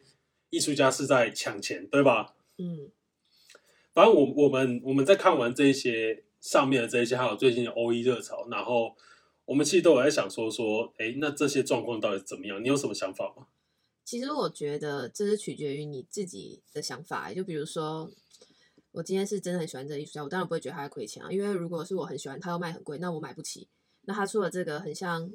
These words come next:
Speaker 2: 纪念品的东西，嗯，那我买得起，那很好啊。但是如果今天是要去 flip 的话，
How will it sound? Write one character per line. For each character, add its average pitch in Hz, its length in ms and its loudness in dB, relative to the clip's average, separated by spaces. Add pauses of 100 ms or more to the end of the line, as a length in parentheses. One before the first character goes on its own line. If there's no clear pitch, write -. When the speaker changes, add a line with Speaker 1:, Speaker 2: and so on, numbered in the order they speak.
(100)
Speaker 2:
纪 180 140 -10
念 170 120 -4
品 156 140 -10
的 82 80 -14
东 - 160 -12
西， - 160 -16
嗯， 160 240 -10
那 185 100 -6
我 170 140 -6
买 147 160 -12
得 135 80 -14
起， - 160 -14
那 165 160 -12
很 156 160 -14
好 - 160 -14
啊。 - 160 -14
但 233 100 -4
是 233 60 0
如 208 100 0
果 165 140 -4
今 160 140 -10
天 156 100 -8
是 170 100 -12
要 160 160 -6
去 160 160 -10
flip - 440 -12
的 - 100 -16
话， 160 220 -12